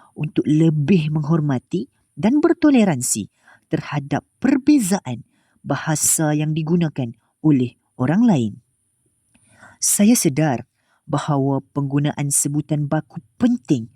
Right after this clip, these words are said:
untuk penyatuan dan komunikasi rasmi. Namun, dalam masa yang sama, dialek perlu dihargai sebagai warisan budaya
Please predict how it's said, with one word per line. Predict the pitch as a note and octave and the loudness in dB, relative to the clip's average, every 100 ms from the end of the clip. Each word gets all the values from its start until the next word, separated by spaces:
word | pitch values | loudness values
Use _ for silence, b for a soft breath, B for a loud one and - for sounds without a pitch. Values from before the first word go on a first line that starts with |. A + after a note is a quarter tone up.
| _ _ _ | _ _ _
untuk | D3+ D3 D#3+ - _ | -6 -2 -4 -4 _
penyatuan | D#3 D3+ C3+ D3+ C#3+ A2+ b b b | -2 -2 0 0 0 -4 b b b
dan | D#3 D#3 | -2 -2
komunikasi | C#3 - D#3 E3+ F3 F3+ - | -2 0 2 2 2 0 2
rasmi. | C#4 G3+ D3+ C#3+ A2+ b b b b | 2 2 -2 -6 -8 b b b b
Namun, | B2+ A#2+ B2 D#3+ A3 A#2 - b b - | -4 -2 2 4 4 2 -10 b b -6
dalam | C3+ C#3+ D#3 D3+ | 0 2 2 0
masa | D3 D#3 - E3+ | -2 -2 0 0
yang | E3+ | 0
sama, | E3+ - A3 D3+ G#3 _ _ _ _ _ - | 0 0 0 0 -6 _ _ _ _ _ -12
dialek | - G3 D#3+ C#3 C#3+ - _ _ _ | 0 2 4 2 0 -4 _ _ _
perlu | - A#3+ G#3 E3+ | 0 2 4 4
dihargai | C3 C3 C#3+ C3 C3 C3 A2 B B B | 2 0 -2 -2 -2 -4 -10 B B B
sebagai | - - C#3 C#3 C#3+ | -4 -2 -2 0 2
warisan | C#3 C#3+ C#3+ D3 - D#3+ D3 | 2 2 -2 -2 -2 0 2
budaya | D3 D3 C3+ B2+ | 2 2 2 0